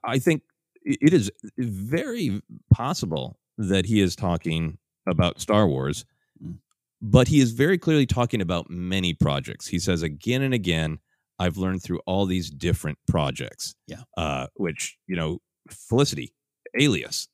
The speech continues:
Speaker 1: uh, he, he was not as responsible for Lost as sometimes people paint him out to be, but
Speaker 2: Right,
Speaker 1: he
Speaker 2: right.
Speaker 1: started that off. Uh,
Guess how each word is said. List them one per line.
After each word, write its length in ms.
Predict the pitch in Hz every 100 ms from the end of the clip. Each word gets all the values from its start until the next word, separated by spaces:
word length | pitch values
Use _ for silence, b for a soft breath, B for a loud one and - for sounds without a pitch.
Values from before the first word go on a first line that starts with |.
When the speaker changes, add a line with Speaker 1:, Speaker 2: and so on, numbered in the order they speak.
| 76
Speaker 1:
uh, 280 | 71 67 65
he, 240 | - 92 -
he 140 | 98
was 180 | 90 82
not 220 | 107 117
as 180 | 104 110
responsible 520 | 110 - 98 107 104
for 140 | 101 95
Lost 320 | 95 110 -
as 140 | 92
sometimes 340 | - 90 90 -
people 140 | 101
paint 200 | 80 95
him 80 | 95
out 140 | 139 110
to 60 |
be, 120 | 76 78
but 180 | 80 85
Speaker 2:
Right, 180 | 80 -
Speaker 1:
he 40 | -
Speaker 2:
right. 60 | 85
Speaker 1:
started 280 | 87 90 90
that 120 | 113
off. 300 | 131 71 -
Uh, 240 | 90 80